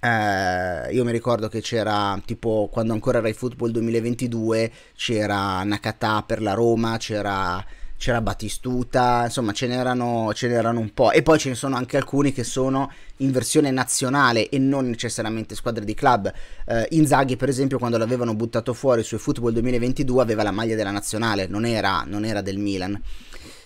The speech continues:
Eh, comunque fanno uscire veramente un pochettino di tutto. Quelli del Milan già annunciati che dovrebbero uscire in questa season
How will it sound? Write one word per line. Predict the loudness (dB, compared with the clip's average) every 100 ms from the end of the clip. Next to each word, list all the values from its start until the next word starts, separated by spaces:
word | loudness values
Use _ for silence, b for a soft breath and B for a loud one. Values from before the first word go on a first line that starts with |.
| B
Eh, | -6 -4 -2 0
comunque | 4 4 4
fanno | 4 2
uscire | 2 2 2
veramente | 4 2 0 -2 -2
un | -2
pochettino | -2 -4 -2 -2
di | -2
tutto. | -4 -6 -4 4
Quelli | 4 6
del | 4 2
Milan | 2 4 4
già | 6
annunciati | 6 6 4 4 4 4
che | 0
dovrebbero | 2 4 4 0
uscire | 0 -2
in | -2
questa | -2 -2 -2
season | 0 0 0 0 -2 0